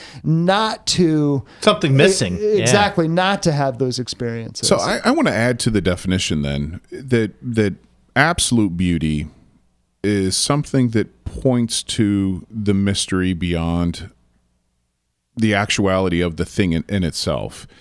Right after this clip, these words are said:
Speaker 2: Mm-hmm.
Speaker 3: So I, I, I think like any good transcendental, you know, um, beauty has to, beauty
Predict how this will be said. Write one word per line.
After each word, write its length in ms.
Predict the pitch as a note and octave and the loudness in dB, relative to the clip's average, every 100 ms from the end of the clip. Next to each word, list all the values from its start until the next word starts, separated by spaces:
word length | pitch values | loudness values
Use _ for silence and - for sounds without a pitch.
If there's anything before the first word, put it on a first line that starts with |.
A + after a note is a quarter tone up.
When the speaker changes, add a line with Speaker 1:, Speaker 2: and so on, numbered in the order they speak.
| - - - | -20 -20 -16
Speaker 2:
Mm-hmm. 120 | F#2 | -4
Speaker 3:
So 300 | F#2 A2+ - - - - | 0 2 0 -8 -10 -2
I, 140 | F#2 - - - | -2 -2 -8 -4
I, 160 | C#3 - | -4 -2
I 80 | C3 | -4
think 280 | - - - | -4 -4 -2
like 200 | A2+ A#2+ | -2 0
any 140 | G#2 | -2
good 240 | D#2+ F#2+ | -2 -4
transcendental, 1000 | E2 F2+ D#2 - C#2 C#2+ D2 - G1+ B1+ - - _ _ | -2 -4 -4 -4 -6 -4 -6 -6 -8 -8 -12 -20 _ _
you 120 | E2+ D#2+ | -4 -2
know, 280 | C2 D#2 - | -4 -6 -8
um, 520 | C#2 B1+ B1 E2+ - - - D2 A2 | -8 -6 -8 -10 -16 -20 -20 -14 -6
beauty 380 | A2 C#3+ D#3+ | -2 0 0
has 360 | A2 G#2+ G#2+ - | -2 -4 -4 -2
to, 440 | G#2 E2+ D#2+ F2 F#2+ - A#2 - B2+ | 0 0 0 -4 -10 -12 -12 -12 -2
beauty 400 | C#3 F3+ D3+ | 0 0 -2